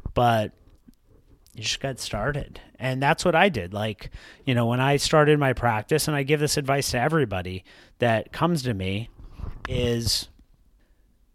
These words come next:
is this, is just start coaching your friends and charge them.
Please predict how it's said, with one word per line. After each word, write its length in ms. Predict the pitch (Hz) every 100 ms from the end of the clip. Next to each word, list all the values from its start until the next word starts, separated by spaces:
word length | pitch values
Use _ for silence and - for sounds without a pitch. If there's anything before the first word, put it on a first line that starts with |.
| _
is 200 | - 120
this, 380 | 117 131 101 - -
is 520 | 131 123 117 113 - - _ _ _ _ _ _ _ _ _ _ -
just 180 | 151
start 220 | - 180 -
coaching 360 | 160 143 135
your 140 | 139 123
friends 580 | - 107 85 - - - _ _ _ _ _ _ - - _ _ _ _ _
and 140 | 135 147
charge 400 | - 175 170 -
them. 500 | 104 85 78 -